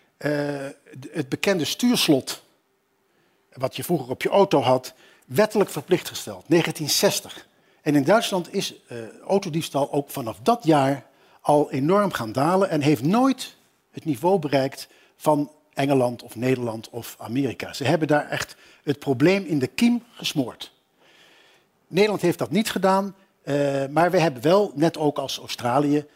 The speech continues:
eh, op een gegeven moment de engine immobilizer, de stuur-, eh, startonderbreker, eh, ingevoerd. Eh, als u een niet al te oude auto heeft, dan heeft u een startonderbreker in uw auto, hoewel u het niet wist. Dat is namelijk sinds negentien negenennegentig,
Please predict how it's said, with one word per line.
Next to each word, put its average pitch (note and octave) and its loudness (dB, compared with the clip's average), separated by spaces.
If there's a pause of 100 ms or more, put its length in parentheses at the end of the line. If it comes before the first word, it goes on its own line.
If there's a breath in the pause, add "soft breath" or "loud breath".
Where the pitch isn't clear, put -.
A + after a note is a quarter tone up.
(280 soft breath)
eh, - -10
op D3+ -8
een - -12
gegeven C3+ 0
moment C3 -8
de A#2+ -6
engine D#3+ 0
immobilizer, C3 -2
de A#2+ -10
stuur-, F#3+ 0
eh, B2 -10 (180)
startonderbreker, D#3 2 (240)
eh, A#2+ -8
ingevoerd. F3 0 (260)
Eh, F3+ 4
als G#3+ 2
u G#3+ -2
een G#3 0
niet B3+ 2
al C#4+ 4
te C4 2
oude A#3 4
auto A3 2
heeft, F3+ 0
dan F#3+ 4
heeft A3+ 0
u E3 -2
een B2+ -4
startonderbreker F#3+ -6
in D#3 -4
uw D#3 0
auto, C3+ -6
hoewel D#3 0
u D3 2
het B2+ -4
niet D#3+ -6
wist. F#3+ 2
Dat F3 -4
is E3 -4
namelijk F3+ 0
sinds D#3+ -2
negentien E3 2
negenennegentig, F3+ 0